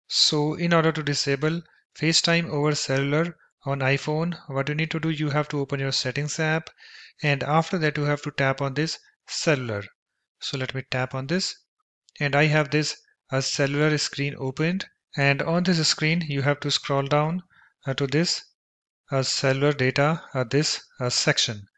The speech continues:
And in this section you have to find the FaceTime. So let me find that. Let me scroll down.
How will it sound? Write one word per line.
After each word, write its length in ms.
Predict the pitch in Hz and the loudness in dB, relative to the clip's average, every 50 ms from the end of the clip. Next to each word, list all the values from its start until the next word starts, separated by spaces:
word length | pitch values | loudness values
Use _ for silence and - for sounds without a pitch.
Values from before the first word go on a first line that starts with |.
| _ _ _ _ _ _ _ _ _ - - | _ _ _ _ _ _ _ _ _ -4 -2
And 160 | 135 135 131 | 0 0 0
in 140 | 139 170 175 | 0 2 4
this 140 | 202 202 - | 4 4 4
section 340 | - 165 - - - 170 | 4 2 2 2 0 0
you 80 | 160 151 | 0 2
have 160 | 151 156 151 | 2 0 0
to 100 | - 151 | 0 -4
find 360 | - - - 139 135 139 135 | -6 -4 -2 0 0 0 0
the 80 | 139 156 | 0 -2
FaceTime. 720 | - - - 139 123 117 - - - 117 107 104 107 110 - - _ | -2 -2 -2 -2 0 0 0 0 -2 -4 -6 -6 -8 -12 -16 -12 _
So 180 | - - - 135 | -4 -4 -2 -2
let 180 | 127 123 - | -4 -4 -6
me 60 | 135 123 | -8 -8
find 320 | - - 127 127 127 120 | -4 -2 -2 -2 -2 -2
that. 240 | 131 127 135 147 147 - - _ _ _ _ _ _ _ _ _ _ _ _ - | -2 -2 -2 -2 -4 -8 -14 _ _ _ _ _ _ _ _ _ _ _ _ -10
Let 160 | 120 113 120 | -8 -8 -6
me 160 | 123 123 120 | -6 -6 -4
scroll 340 | - - - - 117 117 117 | -4 -4 -6 -6 -8 -6 -6
down. 380 | 117 123 123 127 135 147 147 | -4 -4 -4 -4 -4 -6 -8